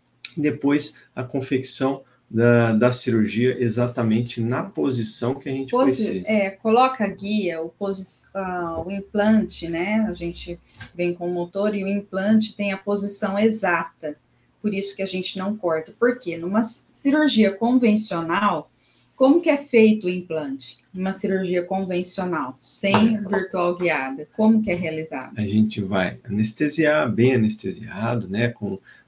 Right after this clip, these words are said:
Speaker 1: bastante cuidado aí pro paciente, ah, uma delicadeza pra não sentir muito também.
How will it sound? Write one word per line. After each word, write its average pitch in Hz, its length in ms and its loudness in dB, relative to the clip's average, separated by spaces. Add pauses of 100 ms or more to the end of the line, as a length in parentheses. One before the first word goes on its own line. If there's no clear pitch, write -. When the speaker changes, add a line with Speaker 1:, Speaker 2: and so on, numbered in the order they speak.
Speaker 1:
bastante 131 480 -2
cuidado 113 760 2
aí 104 440 0 (380)
pro 98 140 -8
paciente, 95 920 -4 (400)
ah, 95 460 -4
uma 101 180 -2
delicadeza 107 960 4
pra 98 280 -6
não 98 340 -6
sentir - 580 -6
muito 95 220 -4
também. 127 400 -2